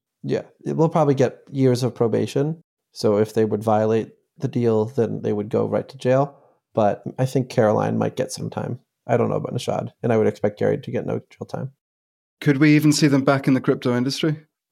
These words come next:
Speaker 1: I highly doubt that that's, that seems exceptionally unlikely. I think they want nothing to do with this. In fact, in other cases, the government,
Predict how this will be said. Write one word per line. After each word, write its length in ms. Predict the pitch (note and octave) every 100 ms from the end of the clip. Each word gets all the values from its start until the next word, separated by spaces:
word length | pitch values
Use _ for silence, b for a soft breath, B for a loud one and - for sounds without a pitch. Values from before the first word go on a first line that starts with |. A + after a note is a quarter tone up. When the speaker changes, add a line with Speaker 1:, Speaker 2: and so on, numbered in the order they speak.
| _ -
Speaker 1:
I 160 | B2
highly 360 | B2 A#2+ A#2 A2
doubt 280 | G2+ F#2+ G2+
that 120 | G#2
that's, 440 | G2+ - - - - _ -
that 160 | A#2+
seems 520 | - C3 G#2+ - - _ _ _ _ _
exceptionally 800 | B2+ C3 - - C#3 - - B2
unlikely. 640 | A2+ A2+ G#2 A2+ A#2 A#2+ C3 -
I 100 | C3
think 200 | C3 A#2+
they 100 | B2+
want 200 | A#2+ A2
nothing 280 | A2+ A2+ A2+
to 100 | A2
do 140 | A#2
with 140 | A2+ -
this. 300 | G#2 - - _ _ -
In 120 | D#3
fact, 340 | D#3+ D3+ - -
in 240 | D#3+ C#3
other 280 | C#3 D#3+ F#3
cases, 480 | F3+ D3 C3+ C3 A2+
the 100 | B2
government, 540 | B2 A#2+ A#2+ B2 G#2